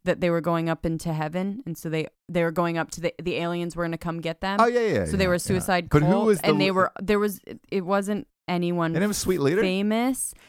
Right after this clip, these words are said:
Speaker 1: No, they all just were found with Nikes on.
Speaker 2: <laughs>
Speaker 1: Remember?
Speaker 2: I remember that. Yeah, yeah, yeah.
Speaker 1: And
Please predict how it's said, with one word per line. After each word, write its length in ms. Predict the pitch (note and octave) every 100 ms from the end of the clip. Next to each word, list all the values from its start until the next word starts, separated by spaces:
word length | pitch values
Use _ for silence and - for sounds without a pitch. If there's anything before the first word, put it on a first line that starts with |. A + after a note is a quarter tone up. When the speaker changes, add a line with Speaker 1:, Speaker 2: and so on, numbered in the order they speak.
| - G3+
Speaker 1:
No, 240 | G3+ F3
they 180 | F3+ F3+
all 340 | - F3+ G3 G3+
just 340 | F#3+ F#3+ -
were 140 | F#3 E3+
found 640 | - F3+ F3 D#3+ D#3 D#3
with 220 | D#3+ D#3
Nikes 680 | E3 E3+ F#3+ G#3 F#3 D3+ D3
on. 480 | C#3 C#3 C3+ E3 F#3 _ _
Speaker 2:
<laughs> 240 | _ _
Speaker 1:
Remember? 360 | F3 F#3 A#3 B3+
Speaker 2:
I 60 | C#3+
remember 380 | C#3+ C3+ C#3+
that. 200 | G#2+ E2
Yeah, 220 | E2 F2+ E2
yeah, 260 | E2 D#2
yeah. 180 | D#2 D2+
Speaker 1:
And 360 | F#3+ G3 F#3+